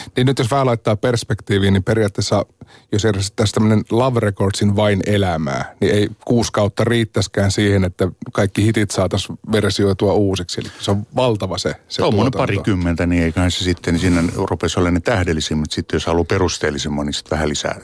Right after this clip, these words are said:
Speaker 2: jaksoja.
Speaker 1: Nyt on siis saatu tää aika mittava projekti, eli kaikkien sinkkujen, ö, yhtä, yhtäaikainen julkaisu päätökseen. Näitä bokseja on kaiken kaikkiaan viisi kappaletta. Ö,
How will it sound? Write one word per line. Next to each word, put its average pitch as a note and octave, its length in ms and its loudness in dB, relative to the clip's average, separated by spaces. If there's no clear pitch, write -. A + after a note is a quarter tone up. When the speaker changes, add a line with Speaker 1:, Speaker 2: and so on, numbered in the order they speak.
Speaker 2:
jaksoja. - 420 -10
Speaker 1:
Nyt F#3+ 180 0
on G3 80 2
siis E3+ 160 0
saatu D#3 220 0
tää D3 340 0
aika C3 160 -2
mittava D#3 440 0
projekti, B2 480 0
eli G#2+ 100 2
kaikkien A#2+ 400 0
sinkkujen, G2+ 640 2
ö, F2+ 140 2
yhtä, G#2 400 2
yhtäaikainen A2+ 720 2
julkaisu G#2+ 480 0
päätökseen. A2 680 0
Näitä G2 160 2
bokseja A2+ 380 0
on G2 60 2
kaiken G#2 260 0
kaikkiaan G2 520 0
viisi A#2 260 2
kappaletta. G2 680 -2
Ö, F#2+ 500 2